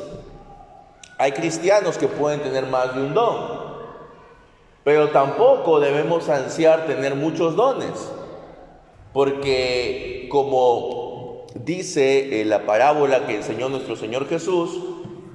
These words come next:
quien más talentos tiene, a quien más le, se le da, más se le pedirá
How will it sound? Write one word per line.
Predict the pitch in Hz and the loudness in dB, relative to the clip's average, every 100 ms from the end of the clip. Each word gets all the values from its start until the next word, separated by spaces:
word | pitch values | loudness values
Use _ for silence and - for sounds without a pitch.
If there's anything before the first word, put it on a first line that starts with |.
| - - | -20 -10
quien | 135 123 131 | -6 -2 0
más | 170 180 | 0 2
talentos | 170 170 180 175 180 180 | 0 0 -2 -4 -6 -4
tiene, | 208 208 160 143 156 139 113 | 0 2 2 0 -2 -4 -2
a | 110 | -2
quien | 113 113 113 | -2 -6 -2
más | 151 185 180 170 | 0 0 -2 0
le, | 156 151 - | 0 0 -2
se | 143 | 0
le | 131 131 | 0 2
da, | 170 160 190 - - - - - - - - - 120 | 4 4 0 -4 -8 -10 -12 -16 -18 -20 -20 -20 -4
más | 127 143 143 | 0 0 0
se | 143 | 0
le | 127 | 0
pedirá | 127 110 113 123 175 - - - - - | -2 -4 0 2 2 0 -8 -12 -14 -18